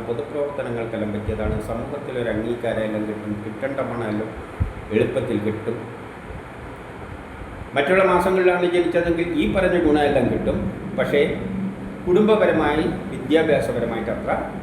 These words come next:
നല്ലതല്ല. അത്തം ചിത്തിര നക്ഷത്രത്തിൽ ജനിക്കുകയും അവരുടെ ജന്മമാസം ധനുവോ കുംഭമോ ആവുകയാണെങ്കിൽ ജോലി കിട്ടാം, പ്രമോഷൻ കിട്ടാം, പുതിയ കർമ്മങ്ങളെല്ലാം തുടങ്ങാൻ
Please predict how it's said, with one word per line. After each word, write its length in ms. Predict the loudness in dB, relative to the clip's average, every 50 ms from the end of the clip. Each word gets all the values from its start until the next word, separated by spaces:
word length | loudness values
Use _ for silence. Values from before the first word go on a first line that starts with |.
| -8 -6 -4 -2
നല്ലതല്ല. 440 | -2 -2 -4 -6 -6 -6 -8 -8 -8 -10 -10 -12 -12 -14 -14 -14 -14 -14 -14 -14 -16 -14 -16 -14 -14 -14 -14 -14 -14 -14 -14 -14 -14 -14 -14 -14 -14 -14 -14 -14 -14 -14 -14 -14 -14 -16 -16 -14 -10 -6 -6
അത്തം 260 | -6 -2 2 4 4 4 4
ചിത്തിര 260 | 2 0 0 4 4 6 6 6
നക്ഷത്രത്തിൽ 500 | 4 2 2 0 0 -2 -2 0 0 2 4 4
ജനിക്കുകയും 480 | 4 2 2 0 -2 -4 -2 0 0 0
അവരുടെ 260 | 2 0 0 -2 0 0
ജന്മമാസം 460 | 0 0 0 0 0 0 -2 -2 -4 -4 0 0
ധനുവോ 300 | 2 2 2 2 2 2 2 0
കുംഭമോ 360 | -2 -2 -2 -2 -2 -2 -4 -2 -2 -2
ആവുകയാണെങ്കിൽ 540 | -4 -4 -4 -4 -4 -4 -4 -2 -4 -2 0 0
ജോലി 260 | 0 2 2 0 -2 -4
കിട്ടാം, 280 | -4 -6 -6 -6 -6 -6 -4
പ്രമോഷൻ 400 | -4 -4 -4 -4 -4 -4 -4 -6 -6 -6
കിട്ടാം, 240 | -6 -6 -6 -4 -4 -4
പുതിയ 160 | -4 -4 -4 -4 -2
കർമ്മങ്ങളെല്ലാം 600 | -2 -2 -2 -4 -4 -4 -4 -4 -2 -2 -2 -4 -4
തുടങ്ങാൻ 280 | -4 -4 -4 -2 -4